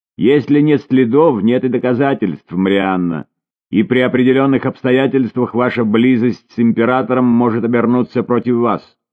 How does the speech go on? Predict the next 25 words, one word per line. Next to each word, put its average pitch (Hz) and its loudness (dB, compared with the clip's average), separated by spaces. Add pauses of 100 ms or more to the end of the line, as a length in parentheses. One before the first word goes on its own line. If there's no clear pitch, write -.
(560)
Лучше 139 0
всего, 139 0
если 139 0
вы 139 2
сами 139 0
отправитесь 104 -2
к 92 -2
Бофору, 95 0
скажем, 107 -2
завтра 120 -2
вечером 98 0
в 85 -8
девять 90 0
часов. - -8 (680)
Встреча 135 0
у 113 -4
Кроуфорда 131 0
назначена 123 0
на 120 0
одиннадцать. 117 -2 (1120)
Бофор 120 0
еще 117 0
будет 110 0
у 104 0
себя. 87 -4